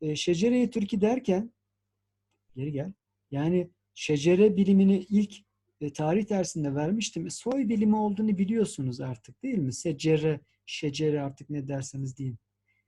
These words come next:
Dilinize hangisi kolay geliyorsa. Ebul Gazi Bahadır Han'ın yazdığı önemli bir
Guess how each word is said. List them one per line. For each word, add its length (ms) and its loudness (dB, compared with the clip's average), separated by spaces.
Dilinize 320 -2
hangisi 340 -2
kolay 320 -6
geliyorsa. 720 -6
Ebul 240 -2
Gazi 360 -2
Bahadır 300 -2
Han'ın 200 -2
yazdığı 400 -4
önemli 480 -4
bir 220 -2